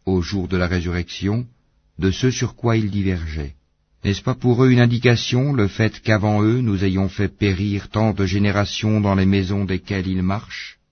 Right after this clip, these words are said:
Il y a en cela des preuves. N'écouteront-ils donc pas ? N'ont-ils pas vu que nous poussons l'eau vers un sol aride, qu'ensuite nous en faisons sortir une culture que consomment leurs bestiaux et eux-mêmes ?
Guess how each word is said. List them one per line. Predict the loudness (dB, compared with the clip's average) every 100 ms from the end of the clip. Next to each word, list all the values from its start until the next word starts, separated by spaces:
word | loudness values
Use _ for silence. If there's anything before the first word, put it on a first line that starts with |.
| _ _ -4
Il | -2 0
y | 0
a | 0
en | -2 -4
cela | -2 0 0
des | -2
preuves. | -4 -2 -2 -2 -8 -18 _ _ _ _ -6
N'écouteront-ils | 0 0 0 -4 -2 -2 0 -2 0
donc | 0 0 -2
pas ? | -4 -4 -10 _ _ _ -4
N'ont-ils | 0 0 0 -2
pas | 0 0 2
vu | 0 -4 -4 0
que |
nous | 2 4 0
poussons | 0 -2 0 2
l'eau | 4 4 4
vers | 2 0
un | 0 -4
sol | -2 -2 -2
aride, | -2 -2 -2 -4 -6 -10 -12 _ _ _ _
qu'ensuite | -2 -2 0 -2 0 0
nous | 2
en | 0
faisons | 0 -4
sortir | -2 -4 -6 -4 0
une | 0 0
culture | 0 0 0 -2 -2 -2
que | -4
consomment | -2 0 -2 0 0 2
leurs | 0 0
bestiaux | -2 -2 -6 -4 -4 -4 -2
et | 2
eux-mêmes ? | 4 2 0 -4 -8